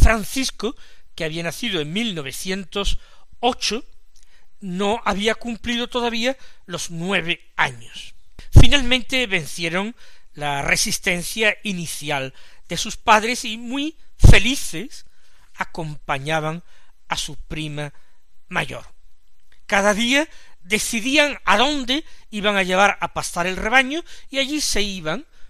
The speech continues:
tan felices. Compartían una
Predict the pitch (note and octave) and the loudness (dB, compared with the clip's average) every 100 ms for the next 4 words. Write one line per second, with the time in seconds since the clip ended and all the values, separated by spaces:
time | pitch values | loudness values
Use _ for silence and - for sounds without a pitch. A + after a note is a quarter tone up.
0 | - - A3 A3 G#3+ F#3 F3 - - - | -6 -2 6 8 8 6 -2 -6 -8 -12
1 | - - - - - A3 A3+ B3 A3+ - | -14 -16 -18 -16 -8 -8 0 2 2 0
2 | F#3 F#3+ C4 - - - - - D3 D3+ | -2 -2 -4 -10 -14 -18 -18 -16 -10 -6
3 | D3+ D3+ | -6 -8